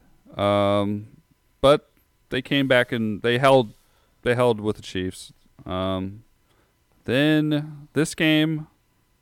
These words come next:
on the road versus the Lions, they pull out the win. I think if,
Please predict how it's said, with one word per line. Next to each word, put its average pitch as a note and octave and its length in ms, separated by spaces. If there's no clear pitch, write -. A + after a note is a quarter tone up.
on A2+ 180
the D3 80
road B2+ 300
versus A2+ 240
the G#2+ 80
Lions, F2 600
they G2 140
pull - 260
out E3+ 140
the D#3 80
win. F#2+ 540
I F3 160
think G3+ 320
if, C#3 200